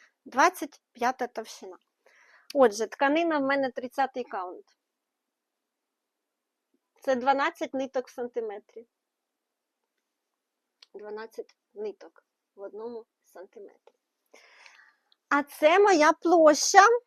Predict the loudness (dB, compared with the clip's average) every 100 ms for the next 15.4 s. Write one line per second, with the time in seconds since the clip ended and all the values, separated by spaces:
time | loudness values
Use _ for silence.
0 | _ -10 0 0 0 -6 -8 _ -20 -20
1 | _ _ _ -4 -4 -4 -12 -12 -12 -12
2 | -20 _ _ _ _ _ _ _ _ _
3 | 0 2 2 0 -4 -8 -2 -2 0 -4
4 | -6 -6 -4 -2 -4 -6 _ _ _ _
5 | _ _ _ _ _ _ _ _ _ -6
6 | -6 -2 -2 -2 -6 -6 -4 -4 -6 -10
7 | -18 _ -18 -6 -4 -2 0 2 0 -4
8 | _ -12 -10 -6 -8 -8 -10 -12 -10 -14
9 | -4 -2 0 -4 -4 -4 -2 -4 -4 -4
10 | -6 -10 -10 _ _ _ _ -2 0 0
11 | -4 -4 -6 -2 -2 -4 _ _ _ _
12 | -6 -6 -2 -4 -4 -12 -10 -8 -8 -8
13 | -10 -10 -10 -4 -6 -4 -6 -4 -4 -4
14 | -4 -4 -6 -6 -6 -6 -6 -8 -10 -10
15 | -12 -14 -16